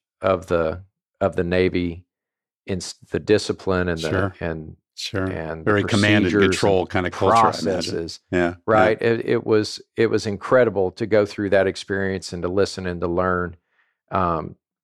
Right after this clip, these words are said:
Speaker 1: going in through a, a junior management role
Speaker 2: Right.
Speaker 1: into, into a first line supervisor role where, you know, there was one point in time where we had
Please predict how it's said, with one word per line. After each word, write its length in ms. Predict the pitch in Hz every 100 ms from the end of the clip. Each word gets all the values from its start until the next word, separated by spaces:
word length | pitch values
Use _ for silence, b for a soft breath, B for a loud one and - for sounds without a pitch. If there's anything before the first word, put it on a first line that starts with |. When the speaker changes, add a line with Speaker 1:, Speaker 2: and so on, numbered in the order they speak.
| -
Speaker 1:
going 280 | 110 104
in 140 | 98 95
through 360 | - 92 92 90 -
a, 40 |
a 40 | 98
junior 460 | 90 98 107 98
management 480 | 95 98 98 92 95
role 560 | 98 98 95 92 92 92 _ _ _
Speaker 2:
Right. 160 | - 92
Speaker 1:
into, 760 | 101 95 95 90 87 85 85 _ -
into 720 | 98 92 - 92 87 87 85 _
a 40 | -
first 320 | - 101 -
line 180 | 95 87
supervisor 680 | - 101 92 92 95 92 87
role 420 | 92 92 95 92
where, 260 | 92 92 87 _
you 60 | 101
know, 100 | 92
there 140 | 98
was 200 | 104 98
one 180 | 113 104
point 240 | 92 104 -
in 60 |
time 320 | - 95 92
where 200 | 92 90 - _ _ _ _ -
we 80 | 101
had 380 | 98 92 87